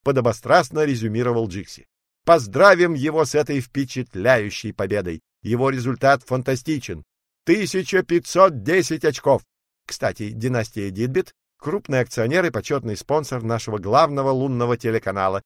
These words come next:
и тем более приятно видеть столь яркий успех блестящего представителя молодого поколения этой великой династии, являющейся прочным столпом нашей цивилизации и демократии".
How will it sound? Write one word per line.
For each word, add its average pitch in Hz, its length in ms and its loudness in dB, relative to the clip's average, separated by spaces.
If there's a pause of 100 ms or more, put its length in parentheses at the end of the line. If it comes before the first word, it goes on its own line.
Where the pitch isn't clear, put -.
(160)
и - 80 -4
тем 147 160 -2
более 131 240 2
приятно 127 420 2
видеть 117 300 -2
столь 117 300 -2
яркий 147 380 2
успех 135 380 0
блестящего 123 680 -2
представителя 127 720 -4
молодого 127 400 2
поколения 151 640 0 (220)
этой 131 260 0
великой 117 380 -2
династии, 135 640 0 (200)
являющейся 165 800 4
прочным 175 640 0
столпом 160 600 4
нашей 147 360 0
цивилизации 143 1000 2 (240)
и 196 140 -4
демократии". 113 920 -4